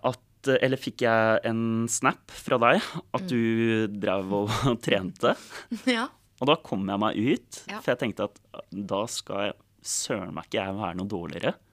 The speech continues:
Speaker 2: Altså, det også hjelper da, at man har faktisk noen venner eller noen man kjenner som, ja, på en måte sender en liten heads up da, at de har vært og trent.
Speaker 1: Ja, så si det til noen, eller ha en avtale med noen, det
Speaker 2: Mm.
Speaker 1: er, eh,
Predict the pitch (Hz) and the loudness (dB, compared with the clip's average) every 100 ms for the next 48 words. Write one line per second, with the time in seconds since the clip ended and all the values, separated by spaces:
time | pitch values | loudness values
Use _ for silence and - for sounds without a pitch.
0 | - 190 247 294 247 269 208 185 - 330 | -14 -8 0 2 2 -2 -4 -10 -6 -4
1 | 262 247 254 262 254 226 214 202 214 - | -4 -10 -6 -4 -4 -8 -8 -6 -6 -10
2 | 185 - 196 - - 214 214 202 196 190 | -20 -18 -18 -20 -18 -12 -12 -10 -12 -12
3 | 180 170 175 190 185 180 196 185 160 - | -12 -10 -8 -8 -10 -12 -12 -12 -14 -12
4 | 175 180 - - _ _ _ _ _ _ | -10 -10 -14 -20 _ _ _ _ _ _
5 | _ - 277 285 277 240 254 240 226 220 | _ -2 0 2 0 -4 -6 -4 -4 -4
6 | 240 226 185 175 175 185 185 170 170 175 | -4 -8 -6 -8 -8 -8 -12 -14 -14 -12
7 | 175 170 - 190 - 294 - 214 - 180 | -14 -16 -14 -14 -8 -8 -8 -14 -14 -14
8 | 175 165 - 214 311 _ _ - - _ | -14 -16 -10 -10 -10 _ _ -8 -8 _
9 | _ _ - 139 120 107 - - - 104 | _ _ -2 0 0 -2 -6 -10 -6 -6
10 | 92 - 123 131 147 143 110 110 107 107 | -8 -6 -4 -2 0 0 -2 -2 -2 -4
11 | 110 98 101 101 90 - 87 90 95 127 | -4 -4 -4 -6 -8 -8 -8 -6 -4 -2
12 | 135 101 101 95 92 95 95 | -2 -2 -2 -2 -2 -6 -6